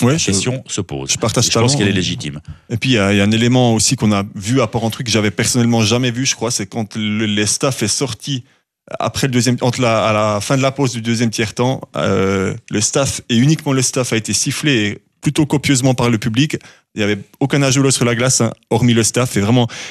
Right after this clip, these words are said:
Speaker 1: les sifflets étaient adressés clairement au staff. J'avais personnellement, je crois, jamais vu ça, euh, euh, des, des, des sifflets vraiment tournés vers le staff. Greg Highland lui-même, euh, regardait un petit peu dans le vide en se disant : « Qu'est-ce qui m'arrive ? »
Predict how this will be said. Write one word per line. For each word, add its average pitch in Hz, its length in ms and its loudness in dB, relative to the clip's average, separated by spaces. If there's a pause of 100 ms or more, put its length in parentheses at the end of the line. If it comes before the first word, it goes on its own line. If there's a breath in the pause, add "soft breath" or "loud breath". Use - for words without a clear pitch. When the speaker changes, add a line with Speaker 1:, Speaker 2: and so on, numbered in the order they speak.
Speaker 1:
les 107 100 0
sifflets 117 300 0
étaient 110 120 0
adressés 107 440 0
clairement 120 360 2
au - 160 -2
staff. - 340 0
J'avais 98 180 2
personnellement, 113 380 0
je 110 80 -2
crois, 101 140 0
jamais 120 240 2
vu 117 120 -4
ça, 120 280 2
euh, 98 200 -2 (400 soft breath)
euh, 98 80 -8
des, 101 200 -4
des, 98 500 -2
des 98 140 -2
sifflets - 400 0
vraiment 110 260 0
tournés 135 420 0
vers 117 200 0
le 107 80 0
staff. 127 360 0
Greg 117 160 0
Highland 113 220 2
lui-même, 127 480 2
euh, 107 100 -2 (380 loud breath)
regardait 117 320 -2
un 117 60 2
petit 110 140 -4
peu 120 120 0
dans 113 100 2
le 110 80 2
vide 113 220 0
en 107 80 4
se 101 40 -2
disant : « 107 220 0
Qu'est-ce - 160 0
qui - 120 0
m'arrive ? » 113 420 2